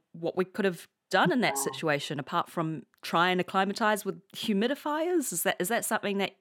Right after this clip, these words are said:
Speaker 1: you would recommend for people?
Speaker 2: You kind of can. I mean, it kind of depends the situation. I was fortunate enough to just do a concert with a, with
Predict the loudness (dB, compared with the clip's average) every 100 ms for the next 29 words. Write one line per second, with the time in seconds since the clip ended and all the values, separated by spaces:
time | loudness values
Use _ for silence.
0 | -6 -2 0 -2 -4 -4 -4 -6 -8 0
1 | 6 8 6 4 6 8 8 8 8 12
2 | 12 12 8 4 4 6 8 4 2 6
3 | 8 8 2 -6 _ _ 6 8 10 10
4 | 8 6 8 12 12 12 12 8 8 6
5 | 4 4 4 2 -2 4 2 2 -8 _
6 | 2 10 10 10 4 4 2 2 6 6
7 | 6 0 _ 2 2 0 -2 -4 -4 -6
8 | -8